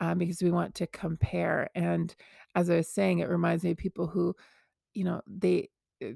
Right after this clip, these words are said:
they decide they don't want to date or they don't wanna be on dating apps. And then a month or two goes by and they decide they do. But they knew, intuitively, they knew, they understood something about themselves that they, that,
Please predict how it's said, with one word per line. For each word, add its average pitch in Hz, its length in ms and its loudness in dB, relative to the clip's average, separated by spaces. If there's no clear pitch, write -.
they 180 380 2
decide 185 420 2
they 185 140 6
don't 175 280 4
want 165 220 0
to 170 120 -4
date 165 280 2
or 160 80 2
they 165 160 -2
don't 175 260 0
wanna 170 220 0
be 175 140 -2
on 160 160 -2
dating 165 320 -2
apps. 165 380 -6
And 180 120 -2
then 180 180 -2
a 185 80 2
month 185 280 2
or 196 80 2
two 196 160 -2
goes 185 220 0
by 233 280 -2
and 185 280 2
they 180 140 2
decide 180 400 -2
they 175 140 0
do. 180 480 -2
But 220 260 2
they 262 280 2
knew, 226 720 4
intuitively, 202 880 2
they 190 280 2
knew, 196 420 2
they 180 140 2
understood 185 680 -2
something 185 400 -4
about 185 300 -6
themselves 175 580 -2
that 196 160 -2
they, 196 260 8
that, - 180 2